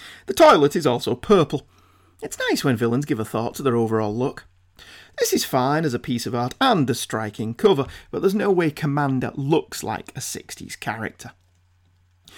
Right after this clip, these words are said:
Busiek continues his winning streak with the openings. Spider-Man spots a Park Avenue apartment being robbed,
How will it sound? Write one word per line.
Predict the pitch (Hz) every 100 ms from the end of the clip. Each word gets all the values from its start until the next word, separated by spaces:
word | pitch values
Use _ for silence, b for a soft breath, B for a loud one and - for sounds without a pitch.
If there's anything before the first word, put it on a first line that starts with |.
| B -
Busiek | 277 262 226 - -
continues | 214 202 185 156 143
his | 139 113
winning | 147 165 147 127
streak | - 131 127
with | 113
the | 107 107
openings. | 143 147 113 82 - b b b
Spider-Man | - - 160 160 170 185
spots | - - - -
a |
Park | - - 143 147 -
Avenue | 143 160 151 151
apartment | 147 127 107 127 -
being | 117 101 110
robbed, | 160 180 -